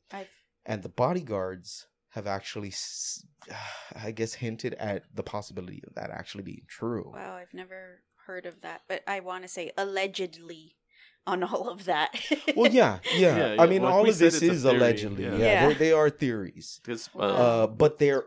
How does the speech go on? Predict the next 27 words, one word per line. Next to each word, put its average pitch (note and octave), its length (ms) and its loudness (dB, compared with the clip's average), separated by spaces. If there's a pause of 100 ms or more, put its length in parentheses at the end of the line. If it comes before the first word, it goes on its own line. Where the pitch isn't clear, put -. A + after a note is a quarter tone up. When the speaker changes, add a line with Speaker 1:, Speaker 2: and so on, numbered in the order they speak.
Speaker 2:
are, A#2+ 460 2
there A#2 300 -2 (100)
are G2+ 460 -4
people F#2+ 520 -16
who A2 180 -8
have G#2+ 100 -10
said, E3 320 -6
like, F#2+ 440 -8
"Hey, - 180 -8
yeah, F#2 240 -10
I, F#2 180 -10 (120)
I - 80 -4
caught - 340 -16
wind A2+ 260 -6
of G2 80 -10
this. - 380 -20
I G#2+ 100 -6
did A#2 280 -8
hear G2 260 -12
about - 340 -16
this." - 460 -20 (100)
Speaker 3:
Yeah, D#3 140 -10
that's C3+ 200 -12
like C#3+ 180 -8
the, C3 300 -4
the C3 120 -12
whole B2+ 440 -10